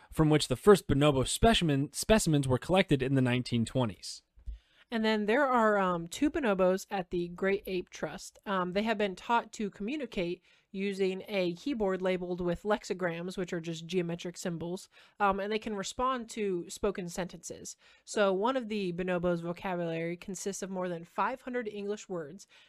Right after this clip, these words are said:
Speaker 2: and he has comprehension of around three thousand, uh, spoken English words. And the same bonobo was also taught how to make and use simple stone tools.
Speaker 1: And then the bonobos play a huge role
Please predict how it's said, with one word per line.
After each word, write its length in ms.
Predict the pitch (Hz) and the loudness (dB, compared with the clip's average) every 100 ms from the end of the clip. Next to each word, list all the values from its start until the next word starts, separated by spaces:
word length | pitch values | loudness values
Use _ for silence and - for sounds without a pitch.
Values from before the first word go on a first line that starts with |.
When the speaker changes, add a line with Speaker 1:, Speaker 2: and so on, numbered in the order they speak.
| - | -12
Speaker 2:
and 100 | 214 | -8
he 100 | 214 | -4
has 180 | 196 - | -4 -4
comprehension 800 | - - 254 233 220 214 214 190 | -10 -8 -8 -8 -8 -8 -10 -10
of 100 | 175 | -6
around 340 | 180 170 165 - | -6 -6 -10 -10
three 240 | 190 202 | -4 -2
thousand, 540 | - 156 165 165 165 - 208 | -4 -12 -12 -18 -20 -8 -2
uh, 260 | 175 165 | -2 -2
spoken 420 | - - 185 185 | -4 -4 -4 -4
English 380 | 156 180 175 - | -12 -10 -12 -8
words. 380 | 185 110 190 - _ _ _ _ - | -8 -8 -14 -20 _ _ _ _ -6
And 380 | 208 185 175 170 | -4 -2 -6 -6
the 100 | 190 | -4
same 320 | - 277 240 | -2 -2 -2
bonobo 360 | 202 190 185 | -2 -2 -2
was 200 | 175 175 - | -4 -6 -4
also 300 | 214 208 180 | -6 -4 -8
taught 420 | - 208 202 - _ _ - | -8 -4 -2 -4 _ _ -6
how 80 | 202 | -4
to 120 | 185 | -4
make 340 | 180 196 214 - | -4 -6 -6 -10
and 220 | 202 190 175 | -10 -8 -8
use 440 | 214 196 180 - | -6 -6 -8 -12
simple 380 | - 208 190 175 | -10 -10 -8 -10
stone 420 | - - 196 165 | -10 -4 -4 -4
tools. 460 | 165 170 - - - _ _ - 127 - _ _ _ _ - - | -8 -12 -12 -16 -20 _ _ -20 -18 -18 _ _ _ _ -14 -2
Speaker 1:
And 160 | 160 151 | 2 2
then 400 | 147 135 135 - | 2 2 0 -6
the 280 | 156 139 135 | -4 0 4
bonobos 640 | 151 202 233 180 151 - | 6 6 8 8 6 4
play 260 | - 156 139 | 2 4 4
a 120 | 143 | 0
huge 600 | - - - 220 190 131 | -2 -4 2 4 4 6
role 360 | 131 117 110 | 6 8 4